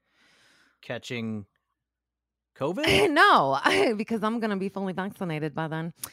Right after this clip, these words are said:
Speaker 2: Um,
Speaker 1: Yeah.
Speaker 2: no.
Speaker 1: So what's the problem?
Speaker 2: I really like the comfort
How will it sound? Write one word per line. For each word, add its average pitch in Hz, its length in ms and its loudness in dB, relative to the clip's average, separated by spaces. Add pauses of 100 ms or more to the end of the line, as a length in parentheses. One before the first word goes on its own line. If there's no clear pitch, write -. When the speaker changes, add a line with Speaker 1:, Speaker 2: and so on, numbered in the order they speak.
(260)
Speaker 2:
Um, 285 100 6
Speaker 1:
Yeah. 269 340 2 (340)
Speaker 2:
no. 339 340 6
Speaker 1:
So 330 100 4
what's 185 140 2
the 220 60 -10
problem? 214 420 -6 (180)
Speaker 2:
I 302 880 4
really 294 720 -2
like 262 560 2
the 247 160 0
comfort 269 720 2